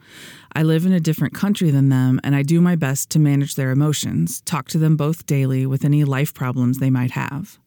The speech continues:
Also, if it helps with the interpretation, I've always felt underappreciated by my father. Any insights would be appreciated,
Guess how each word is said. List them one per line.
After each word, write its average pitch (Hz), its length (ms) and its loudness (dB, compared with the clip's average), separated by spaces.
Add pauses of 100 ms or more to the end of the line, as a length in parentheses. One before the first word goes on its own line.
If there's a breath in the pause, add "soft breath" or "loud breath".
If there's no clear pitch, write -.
(600 loud breath)
Also, 147 460 -2
if 151 160 0
it 143 80 2
helps 151 260 -2
with 151 120 -4
the 160 100 0
interpretation, 143 880 0 (120)
I've 143 180 -2
always 143 320 -2
felt - 300 -4
underappreciated 139 1000 -2
by 127 120 -2
my 127 120 0
father. - 500 -8 (960)
Any 165 240 4
insights 160 600 2
would 156 140 -2
be 165 140 2
appreciated, 135 760 0